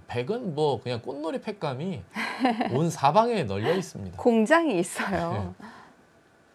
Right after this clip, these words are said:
Speaker 2: 그런데 이 모양이 패도 안 나고 깔끔하게 제압할 수는 없을 것 같거든요.
Speaker 1: 그렇죠.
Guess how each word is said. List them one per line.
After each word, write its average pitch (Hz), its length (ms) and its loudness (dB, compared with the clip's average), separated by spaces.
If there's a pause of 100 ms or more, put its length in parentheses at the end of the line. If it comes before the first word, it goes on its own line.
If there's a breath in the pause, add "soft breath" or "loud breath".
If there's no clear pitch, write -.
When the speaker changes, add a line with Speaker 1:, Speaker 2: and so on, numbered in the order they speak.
(2000 loud breath)
Speaker 2:
그런데 226 580 4
이 175 60 4
모양이 196 1000 2 (360)
패도 - 340 2
안 190 220 2
나고 190 260 -2
깔끔하게 285 720 0
제압할 185 460 -6
수는 196 440 -4
없을 208 320 -6
것 302 120 2
같거든요. 160 500 -8
Speaker 1:
그렇죠. 110 480 -4